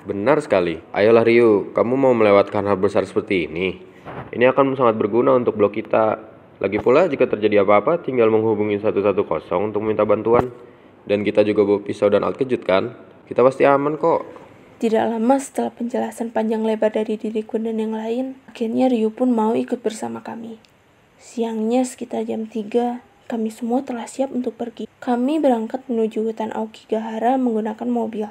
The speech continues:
Speaker 2: Karena bawaan kami yang banyak dan perjalanan dari rumahku ke Aokigahara itu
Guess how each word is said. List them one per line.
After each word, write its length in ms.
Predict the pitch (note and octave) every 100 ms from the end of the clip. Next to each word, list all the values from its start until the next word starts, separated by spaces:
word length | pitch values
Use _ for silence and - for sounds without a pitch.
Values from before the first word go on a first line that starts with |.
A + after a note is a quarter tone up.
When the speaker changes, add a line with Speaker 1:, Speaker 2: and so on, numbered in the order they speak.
| - _ _ _ _ _
Speaker 2:
Karena 320 | - A#3 A3+
bawaan 480 | A3+ A#3+ A3 G#3+ A3
kami 320 | A3 A#3 A3+
yang 160 | A#3 A3+
banyak 320 | A3 A3 C4 C4+ -
dan 160 | A#3
perjalanan 640 | A#3+ A#3 A3+ A3 A3+ A#3 A#3
dari 160 | A#3
rumahku 480 | A3 A3 A3 A3 B3
ke 80 | -
Aokigahara 640 | A3 A3+ A3 A3+ A3 A3+
itu 560 | A3 A3 _ D4+ D#4